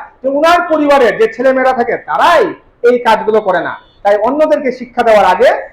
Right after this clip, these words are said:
আমাদের নিজেদের শিক্ষা লাভ করতে হবে এবং তারপর আমাদের পরিবারের সদস্যদেরকে, আমাদের সন্তানদেরকে, আমাদের আত্মীয়দেরকে, তারপর আমাদের বন্ধু বান্ধব, পরিচিত জনদেরকে আমাদের সুসমাচার, আহ, দিতে হবে।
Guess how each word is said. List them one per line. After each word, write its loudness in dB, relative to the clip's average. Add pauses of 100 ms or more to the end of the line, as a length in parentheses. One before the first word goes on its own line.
(160)
আমাদের 0 (100)
নিজেদের 2
শিক্ষা -2
লাভ 2
করতে 0
হবে 4
এবং 2
তারপর 0
আমাদের 2
পরিবারের 2 (180)
সদস্যদেরকে, 2 (340)
আমাদের 0
সন্তানদেরকে, 2
আমাদের 2
আত্মীয়দেরকে, 0
তারপর 0
আমাদের 0
বন্ধু -2
বান্ধব, 0
পরিচিত -4 (380)
জনদেরকে 0 (280)
আমাদের 2
সুসমাচার, 0 (120)
আহ, 2
দিতে 0
হবে। 2